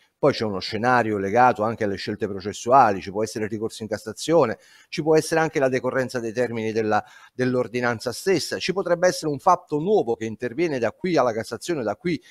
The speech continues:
alla scadenza dell'ordinanza, che possono essere ad esempio le dimissioni. Credo, a titolo personale, che Alfieri non si dimetterà, se non lo ha fatto finora non lo farà.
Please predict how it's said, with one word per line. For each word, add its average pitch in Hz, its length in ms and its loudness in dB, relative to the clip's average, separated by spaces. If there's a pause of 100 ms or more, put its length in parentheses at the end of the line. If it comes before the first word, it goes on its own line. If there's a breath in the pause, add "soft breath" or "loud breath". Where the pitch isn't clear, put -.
(180 soft breath)
alla 120 380 4 (240)
scadenza 143 540 -4
dell'ordinanza, 147 880 -2
che 113 100 -2
possono 123 360 -6
essere 123 320 -4
ad 117 60 -4
esempio 107 340 -6
le 104 80 -2
dimissioni. 87 600 -12 (240)
Credo, 139 600 0
a 104 80 -10
titolo 120 320 -6
personale, 110 560 -4 (260 soft breath)
che - 80 -4
Alfieri 117 320 -4
non 98 140 -8
si - 100 -18
dimetterà, 85 640 -8 (600)
se 117 160 -4
non 110 100 -2
lo 104 80 0
ha 98 60 -2
fatto 101 320 -6
finora 98 380 -4
non 110 260 -2
lo 95 100 -6
farà. 85 560 -2